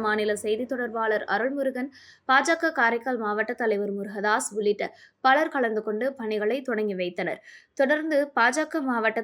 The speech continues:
தலைவர் முருகதாஸ் தலைமையில் சந்தை திடல் பகுதியில் மாநாடு தொடர்பான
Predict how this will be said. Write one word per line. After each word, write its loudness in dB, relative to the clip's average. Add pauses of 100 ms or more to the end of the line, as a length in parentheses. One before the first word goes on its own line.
தலைவர் 0
முருகதாஸ் -2
தலைமையில் -2 (360)
சந்தை 4
திடல் 2
பகுதியில் 0 (120)
மாநாடு 0
தொடர்பான 0